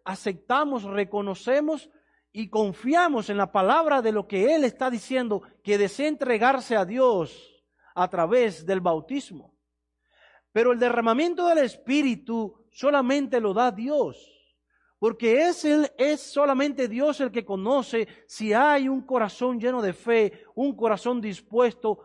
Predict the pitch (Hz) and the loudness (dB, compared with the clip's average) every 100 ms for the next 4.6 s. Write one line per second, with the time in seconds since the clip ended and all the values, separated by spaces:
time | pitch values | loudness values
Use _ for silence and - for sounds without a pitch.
0 | - 180 185 196 185 180 240 262 - 247 | -8 -2 0 2 2 4 2 2 0 -2
1 | - 208 208 185 185 170 226 254 208 175 | -2 -2 -2 -4 -6 -2 0 0 -2 -6
2 | 160 240 190 135 104 - _ _ _ _ | -2 0 0 -2 -8 -20 _ _ _ _
3 | _ _ _ _ _ _ _ 185 180 151 | _ _ _ _ _ _ _ -8 -8 -8
4 | 143 131 69 58 _ _ | -10 -12 -16 _ _ _